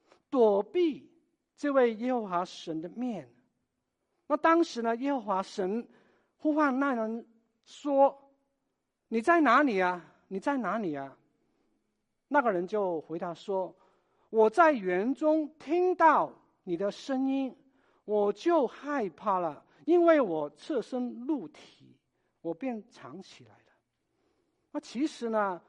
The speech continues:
我们都知道这位耶和华神呢，他老早已经知道亚当的所在，可是呢，人的罪就破坏了神跟人之间的关系，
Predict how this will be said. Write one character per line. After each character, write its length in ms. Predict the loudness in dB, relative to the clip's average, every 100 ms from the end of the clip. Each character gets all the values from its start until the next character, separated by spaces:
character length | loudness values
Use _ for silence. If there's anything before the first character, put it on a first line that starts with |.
| _
我 100 | -6
们 160 | -4 -2
都 220 | -2 -4
知 180 | -4 -2
道 280 | 2 2 0
这 160 | 0
位 180 | 0 0
耶 160 | 0 -2
和 100 | -2
华 220 | -6 -8
神 260 | -8 -8 -6
呢， 140 | -6
他 180 | -2 0
老 480 | 2 4 6 4 2
早 320 | 0 -2 -4 _ _ -16
已 80 |
经 180 | -8 -8
知 180 | -6 -2
道 320 | 4 4 2 -6 _ _ _ _ _ _ _
亚 220 | -16 -16 -6
当 240 | -4 -4
的 120 | -6 -8
所 480 | -8 -20 -18 -18 _
在， 300 | -20 -20 -20 _ _ -4
可 180 | 0
是 240 | 0 0 2
呢， 220 | 2 2 -4 _ _ _
人 320 | 0 2 4
的 120 | 2 -2
罪 520 | -4 -2 0 0 -6
就 140 | -6
破 400 | -6 -6 -2 0
坏 200 | 2 2
了 120 | 2 0
神 480 | -4 -12 -8 -6 -4
跟 180 | 0 0
人 260 | 0 -4
之 220 | -6 -10
间 180 | -6 -4
的 80 | -4
关 320 | -6 -8 -8
系， 400 | -10 -12 -12 -12